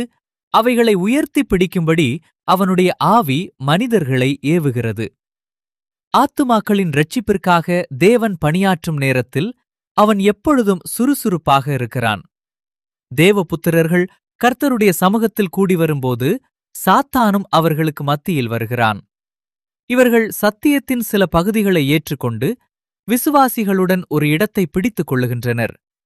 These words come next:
இவர்கள் மூலமாக அஜாக்கிரதையாக இருக்கக்கூடியவர்களை வஞ்சிக்கக்கூடிய கொள்கைகளை அறிமுகம் செய்ய அவன் செயலாற்றுகிறான்.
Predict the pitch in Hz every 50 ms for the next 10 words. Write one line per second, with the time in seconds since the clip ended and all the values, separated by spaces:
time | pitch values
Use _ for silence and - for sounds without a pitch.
0 | _ _ _ _ _ _ _ _ _ _ 147 156 185 196 180 180 170 156 151 160
1 | 160 160 156 147 135 131 - 127 131 175 220 - _ _ _ _ _ 123 151 143
2 | 185 220 240 262 - - - 247 240 214 233 226 220 220 220 202 208 202 202 -
3 | - 190 - - 185 170 180 175 165 170 151 165 160 165 170 170 - _ _ _
4 | _ _ 131 147 185 220 226 277 254 - 262 247 - - 214 185 202 196 175 -
5 | 175 180 185 165 180 170 147 165 156 160 - - - 127 147 185 180 170 147 147
6 | 131 - - 127 120 117 113 113 147 226 - _ _ _ _ _ 135 135 127 131
7 | 127 - - - 156 170 170 151 120 113 - - 120 104 113 110 110 104 98